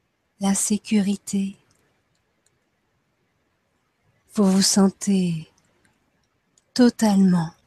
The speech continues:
protégé. Et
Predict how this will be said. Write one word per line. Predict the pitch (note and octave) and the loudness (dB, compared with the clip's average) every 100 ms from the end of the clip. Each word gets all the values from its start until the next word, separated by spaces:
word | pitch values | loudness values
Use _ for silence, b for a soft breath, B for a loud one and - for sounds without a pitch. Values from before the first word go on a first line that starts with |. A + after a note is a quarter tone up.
| _ - | _ -12
protégé. | - F#3 - F3 D3+ D#3 - _ _ _ _ _ _ _ _ _ _ _ _ _ _ _ _ _ _ _ _ _ _ _ _ _ - _ _ _ _ _ _ _ _ _ _ _ _ _ _ _ _ _ - - _ _ _ F#3+ | -6 -4 -2 -4 -4 -8 -12 _ _ _ _ _ _ _ _ _ _ _ _ _ _ _ _ _ _ _ _ _ _ _ _ _ -20 _ _ _ _ _ _ _ _ _ _ _ _ _ _ _ _ _ -20 -20 _ _ _ -4
Et | E3+ E3+ D#3+ D3+ D3 | -2 0 -2 -6 -10